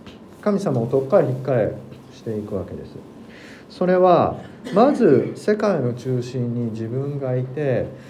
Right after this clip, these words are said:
自分のために何が役に立つかを見極めて、そのじ-、自分のためにそれを消費していくやり方なので、えー、神様は天にはおられない。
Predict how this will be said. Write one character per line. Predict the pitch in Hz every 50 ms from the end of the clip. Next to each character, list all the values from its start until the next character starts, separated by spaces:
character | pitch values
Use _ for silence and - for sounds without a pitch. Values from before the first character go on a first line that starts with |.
| - - -
自 | 127 123 135 139
分 | 156 190 208 214 214
の | 208 208
た | 202 208 208 208
め | 208 220 208
に | 170 147 131 123 -
何 | - 147 190 208 190 151
が | 135 120 110 104 98 95
役 | 107 113 113 - 147
に | 131 120 113
立 | 110 117 110 110 -
つ | -
か | - 202 208 180
を | 127
見 | 113 113 110
極 | 110 110 117 113 107 101
め | 107 104
て、 | 101 - - 170 143 113 101
そ | 104 - 131
の | 127 127 127 127 120 113
じ-、 | 110 113 123
自 | 135 127 120 123
分 | 131 175 196 208 214 214
の | 220 214
た | 214 208 208
め | 226 240 233
に | 190 123 - - - - - - -
そ | - - 135
れ | 131
を | 127 131 123
消 | 131 - - 180 180
費 | 175 180 180 175
し | - -
て | - 160 151 147
い | 143
く | 143 147 143 131 131 131 131 131 - - - - - 135 131 131
や | 127 123
り | 123 123 117
方 | 120 120 - 120 120
な | 117 117 110
の | 107 95 -
で、 | 131 131 117 - - - - - - - - -
え | 127 120 120 120 120 120 120 117 117 117
ー、 | -
神 | 214 226 254 254 233
様 | - 139 113 104 98 95
は | 104 117 117 101 87 - - - - - - - - -
天 | 190 185 175 147
に | 135 135
は | 135 127 113
お | 107 110
ら | 110 123 123
れ | 139 139
な | 131
い。 | 104